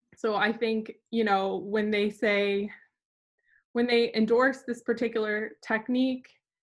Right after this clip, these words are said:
it is equivalent to endorsing female genital mutilation involving clitoral amputation, as, um, the result is functionally equivalent.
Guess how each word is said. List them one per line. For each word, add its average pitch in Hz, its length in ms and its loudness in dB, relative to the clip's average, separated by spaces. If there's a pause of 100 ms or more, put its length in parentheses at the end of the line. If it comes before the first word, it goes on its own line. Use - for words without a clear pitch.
(320)
it 214 120 2
is 214 320 0
equivalent 226 600 -2
to 220 160 -4
endorsing 202 560 -4
female 196 420 -4
genital 185 520 -8
mutilation 190 580 -4
involving 185 580 -4 (400)
clitoral 190 360 0
amputation, 185 720 -6 (640)
as, 196 120 -8 (420)
um, 185 340 -6 (160)
the 180 400 -2
result 196 480 -4
is 190 140 -14
functionally 196 640 -4
equivalent. 180 720 -10